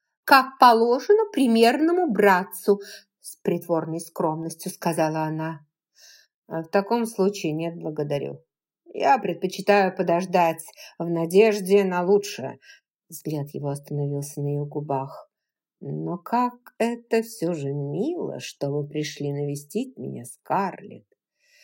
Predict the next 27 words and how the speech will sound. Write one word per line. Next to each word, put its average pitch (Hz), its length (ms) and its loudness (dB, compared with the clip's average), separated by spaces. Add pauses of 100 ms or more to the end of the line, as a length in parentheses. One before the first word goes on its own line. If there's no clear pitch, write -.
(360)
Вы 147 220 -4
первая 147 720 0
из 147 280 -6
почтенных 147 800 -4
горожан, 151 600 -2
кто 190 300 2
нанёс 156 480 -4
мне 160 200 -2
визит 160 420 -4 (260)
в 170 120 -8
моём 170 380 -2
заточении. 151 960 -4 (400)
А - 180 -6
когда 226 420 4
сидишь 208 400 2
в - 40 -16
тюрьме, 190 560 2
особенно 202 600 0
ценишь 139 420 -6
друзей. 143 600 -6 (560)
Давно 196 400 2
вы 226 180 2
в 208 40 -8
городе?" 202 580 2 (760)
"Со - 220 0
вчерашнего 247 720 0
дня". 202 440 -2